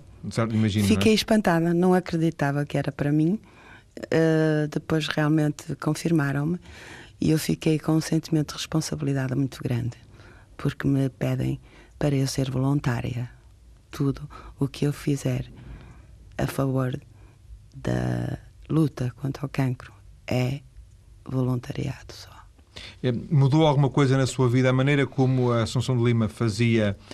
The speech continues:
Speaker 1: eh, de alguma forma participava, eh, e espalhava esta mensagem de, de luta contra o cancro, antes e depois desta distinção? Mudou alguma coisa?
Speaker 2: Mudou, mudou um pouco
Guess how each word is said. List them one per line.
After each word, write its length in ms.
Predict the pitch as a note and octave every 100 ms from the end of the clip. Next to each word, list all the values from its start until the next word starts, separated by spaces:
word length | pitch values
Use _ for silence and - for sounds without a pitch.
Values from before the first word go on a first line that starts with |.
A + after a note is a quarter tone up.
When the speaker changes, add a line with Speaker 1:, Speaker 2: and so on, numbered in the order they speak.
| - -
Speaker 1:
eh, 420 | G#2 G#2 G2+ G2+ A2 - -
de 160 | A#2
alguma 180 | A2 A2+
forma 280 | A2+ B2 A#2 G#2 G#2 G2 - -
participava, 800 | - B2+ - B2 C#3+ C#3 A#2 B2
eh, 420 | A#2 A2 A2 G#2+ G#2+
e 200 | G#2+ G#2
espalhava 560 | - - B2 C3 A#2
esta 240 | A#2 - A2+
mensagem 680 | A2+ A2 A#2+ A2+ G#2+ A2 G#2+
de, 260 | G#2 G2+ G2+ - -
de 120 | A2+ A2+
luta 280 | C#3 C3
contra 240 | B2 B2 B2
o 60 |
cancro, 300 | A#2 B2+ A#2+ A#2+ -
antes 260 | C#3 D3 D3
e 60 |
depois 360 | B2+ C#3 C3 A#2+
desta 240 | B2+ C3
distinção? 560 | A#2 - B2 A#2+ A2+ A#2 - - -
Mudou 200 | B2+ A#2+
alguma 200 | B2+ C3
coisa? 280 | B2 A#2+ A#2+ - - -
Speaker 2:
Mudou, 680 | G3 G3+ F3 E3+ D#3+ D#3 D#3+ - -
mudou 360 | F#3+ F3 F3+
um 100 | F3+
pouco 520 | F3 D#3+ D#3+ - -